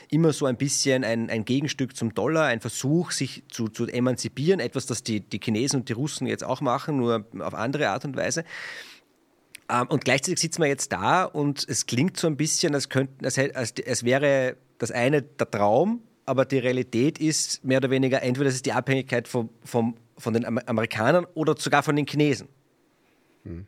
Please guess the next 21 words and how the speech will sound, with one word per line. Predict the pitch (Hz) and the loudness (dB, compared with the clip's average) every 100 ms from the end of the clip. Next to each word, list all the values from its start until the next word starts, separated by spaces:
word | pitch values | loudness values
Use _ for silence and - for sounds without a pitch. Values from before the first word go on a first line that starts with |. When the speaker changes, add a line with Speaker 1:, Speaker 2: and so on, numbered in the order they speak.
| _ | _
Speaker 1:
Ist | - | -2
das | 123 147 | 0 2
eine | 147 | 0
Gefahr? | 135 - 104 175 220 | -2 -2 0 0 0
Ist, | 123 - | 0 0
ist | 139 - - | 0 -4 -2
China, | 143 185 196 185 170 - 127 135 | 0 2 2 2 0 0 2 2
ähm, | 131 123 120 - _ _ | 2 0 -2 -6 _ _
ante | - 127 151 | -2 0 0
portas | 135 110 120 180 185 | -2 -2 -2 -4 -2
in | 139 | 0
Europa? | 113 120 - 208 | 2 0 -2 2
Oder | 123 | 2
ist, | 120 107 | 2 0
er | 117 123 113 | -2 0 2
war | 120 | 2
jetzt | 127 | 2
schon | 107 98 | -2 -2
da, | 101 95 | -4 -4
ne? | 120 - _ _ _ _ _ _ _ _ | -6 -8 _ _ _ _ _ _ _ _
Speaker 2:
Ja, | - | -20